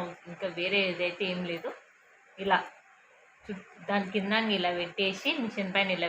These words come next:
పెట్టి కుట్టు వేయండి. లేదు, మీకు ఈ, ఒకవేళ ఇది బయటికి గాని రాకుండా ఉండాలంటే మాత్రం నేను ఫుల్ వీడియో అయితే పెడతాను రా. ఇంకోండి, ఇలా కుట్టు వేసుకుంటూ ఇలా రండి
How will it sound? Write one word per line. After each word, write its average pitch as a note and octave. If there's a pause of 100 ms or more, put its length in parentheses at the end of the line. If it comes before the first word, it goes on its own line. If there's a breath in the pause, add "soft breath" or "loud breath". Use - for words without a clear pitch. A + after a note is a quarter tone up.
పెట్టి F3+
కుట్టు G#3
వేయండి. E3 (180)
లేదు, A3+ (100)
మీకు A3+ (100)
ఈ, - (140)
ఒకవేళ G#3 (100)
ఇది G3+ (120)
బయటికి F#3+
గాని F#3+
రాకుండా G3 (160)
ఉండాలంటే F#3 (100)
మాత్రం A#3 (680)
నేను F#3+ (200)
ఫుల్ G3
వీడియో G3
అయితే F#3+
పెడతాను F3+
రా. C4+ (680)
ఇంకోండి, F#3 (160)
ఇలా F#3+ (160)
కుట్టు G3+
వేసుకుంటూ G3+ (100)
ఇలా F#3
రండి E3